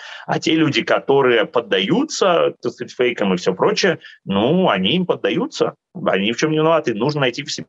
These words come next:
любовь, нужно найти в себе сострадание по отношению к таким людям. Иначе можно потерять намного больше, чем приобретем.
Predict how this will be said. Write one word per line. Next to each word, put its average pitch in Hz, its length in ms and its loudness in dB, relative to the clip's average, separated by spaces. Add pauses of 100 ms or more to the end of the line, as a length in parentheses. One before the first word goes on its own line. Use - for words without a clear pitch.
(120)
любовь, 127 420 0
нужно 95 200 -2
найти - 180 -6
в - 40 -12
себе 123 140 -2
сострадание 113 580 0 (140)
по - 60 -12
отношению 95 340 -2
к - 20 -20
таким 92 280 -4
людям. 80 200 -4 (300)
Иначе 120 220 0
можно 117 200 0
потерять 123 440 0
намного 104 340 -2
больше, 104 220 0
чем 98 100 -10
приобретем. 87 420 -4